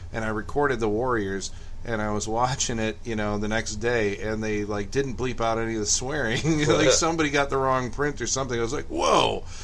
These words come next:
Speaker 1: You know, like, <laughs> right off the bat, somebody's, uh, you know, letting out a, dropping an F-bomb or something. So,
Speaker 2: <laughs>
Speaker 1: uh, I mean, it's been a number of years. I've, I've seen it since then, at least once or twice, and seeing it again tonight was kinda like, you know, I mean, it's been, some time has passed, and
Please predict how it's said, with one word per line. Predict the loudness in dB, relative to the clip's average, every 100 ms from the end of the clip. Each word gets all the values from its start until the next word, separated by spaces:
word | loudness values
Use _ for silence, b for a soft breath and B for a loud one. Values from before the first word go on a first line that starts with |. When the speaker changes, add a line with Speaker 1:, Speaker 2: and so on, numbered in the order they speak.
| B -2
Speaker 1:
You |
know, | 0 2
like, | 2 0 0 2
<laughs> | 0 -2 -4
right | 2 6 6
off | 4 2
the | 0
bat, | 2 4 4
somebody's, | 2 0 0 0 -2
uh, | -2 -4 -4
you | -4
know, | -4 -6 -8 -8 -2
letting | -2 0
out | 0 0
a, |
dropping | 0 0 0 -2
an | -4
F-bomb | -2 -2 -6 -8 -6
or |
something. | -6 -6 -6 -4
So, | -2 -4 -6 B B B 2
Speaker 2:
<laughs> |
Speaker 1:
uh, | 4 6 6
I | 4
mean, | 2
it's | 2
been | 2 4
a | 6
number | 6 8
of | 6
years. | 4 2 4
I've, | 2 2
I've | 2
seen | 4 4
it | 2 2
since | 2 2 0
then, | 0 0 -2
at | 0
least | 0 0 0
once | -2 -2 -2
or |
twice, | -2 0 0 0
and | -4 -6 -8 -4
seeing | -2 -2 0
it |
again | 0 0 -2
tonight | -2 0 2 2
was | -2
kinda | -2 -2
like, | 0 -2 -4
you |
know, | -4 -4
I | -4
mean, | -4
it's | -4
been, | -4 -4 -4 -8 -6
some | -2 -2
time | -2 -2 -2
has | -4
passed, | -6 -4 -4 -4
and | -8